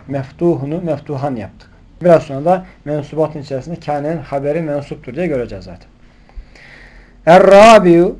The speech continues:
dördüncü merfuat, haberu inne. Bildiğiniz şeyler, toparlıyoruz burada. İnnenin haberi. Örnek, innallâhe gafurun.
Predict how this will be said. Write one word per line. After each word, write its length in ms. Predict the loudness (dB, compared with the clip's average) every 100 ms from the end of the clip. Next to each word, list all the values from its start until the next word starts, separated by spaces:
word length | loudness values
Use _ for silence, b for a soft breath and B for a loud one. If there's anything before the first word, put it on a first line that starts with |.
| -4
dördüncü 480 | 2 2 2 -2 0
merfuat, 720 | 0 0 0 4 6 6 2 -10 _
haberu 500 | -18 -2 0 2 2
inne. 360 | 0 -4 -6 -10 -18 _ _ _ _ -20 -20 -20 -20 -4
Bildiğiniz 400 | -2 2 2 2
şeyler, 380 | 0 2 0 -2 -10 _ _ -10
toparlıyoruz 680 | -4 0 0 -2 -10 -14
burada. 200 | -18 -20 -20 b b b b -4
İnnenin 360 | 0 2 0 -2
haberi. 500 | -6 -6 -8 -12 -16 0
Örnek, 560 | 2 2 2 0 -2 b b _ -6
innallâhe 920 | -2 2 2 2 2 2 2 0 -2
gafurun. 680 | 0 -2 0 -2 0 -4